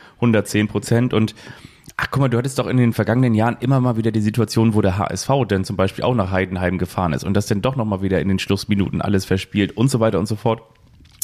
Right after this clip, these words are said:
Also, ich finde es ganz schwierig. Natürlich, genau, du sagst es ja, auf dem Blatt steht es so, wie es da steht. Heidenheim, Sandhausen.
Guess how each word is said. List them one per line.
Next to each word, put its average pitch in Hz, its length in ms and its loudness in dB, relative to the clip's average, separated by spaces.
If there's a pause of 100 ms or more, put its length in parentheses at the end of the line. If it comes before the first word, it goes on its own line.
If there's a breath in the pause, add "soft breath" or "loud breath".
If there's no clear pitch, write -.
(120)
Also, 123 220 0 (360 loud breath)
ich 131 140 -4
finde 170 180 0
es 135 80 -4
ganz 131 160 -2
schwierig. 98 340 -4
Natürlich, 165 420 -2 (280)
genau, 131 320 0
du 127 140 -2
sagst 196 220 -2
es 120 100 -4
ja, - 160 0
auf - 120 -2
dem 139 180 -2
Blatt - 440 -4
steht 143 280 -2
es 139 120 0
so, 127 160 0
wie 123 80 4
es 131 100 0
da 127 120 0
steht. 95 340 0 (440 loud breath)
Heidenheim, 127 600 0
Sandhausen. 113 580 0